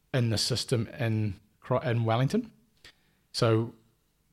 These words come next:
we saw us three as the, as the squad going in, and then Tony Copolane, who's older, who's veteran, s-, signs with us and comes down. So I did the, we did the maths, me and Colsey did the maths and went,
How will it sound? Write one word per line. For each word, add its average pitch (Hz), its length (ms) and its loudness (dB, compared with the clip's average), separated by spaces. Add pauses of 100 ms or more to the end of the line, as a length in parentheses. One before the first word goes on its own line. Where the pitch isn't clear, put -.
we 135 280 8
saw 123 300 4
us 123 200 4
three 113 420 2
as 107 200 0
the, 104 340 0 (180)
as 104 220 -4
the 101 60 -2
squad 110 440 -2
going 107 280 2
in, 107 160 0
and 104 120 -2
then 104 120 -2
Tony 110 240 -2
Copolane, 110 560 -2
who's 104 260 -2
older, 113 380 0
who's 104 400 -4
veteran, 104 580 -4 (680)
s-, - 140 -12
signs 117 440 2
with 117 180 -2
us 110 180 -2
and 113 100 -6
comes 107 280 -4
down. 110 380 0 (440)
So 127 160 2
I 117 80 8
did 117 240 2
the, 113 340 4 (220)
we 117 80 -2
did 110 220 2
the 110 60 2
maths, 113 340 2
me 120 120 4
and 113 120 0
Colsey 117 280 -2
did 107 160 0
the 110 60 -2
maths 113 320 0
and 104 100 0
went, 104 280 0